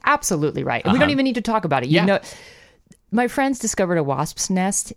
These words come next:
Speaker 1: in their couch that's on the porch. And our mission this weekend was to,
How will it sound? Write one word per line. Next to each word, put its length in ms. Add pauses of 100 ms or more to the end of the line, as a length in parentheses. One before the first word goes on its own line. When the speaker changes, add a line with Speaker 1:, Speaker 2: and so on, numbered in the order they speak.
Speaker 1:
in 180
their 140
couch 680
that's 180
on 120
the 40
porch. 420 (120)
And 160
our 320
mission 580
this 220
weekend 480
was 200
to, 220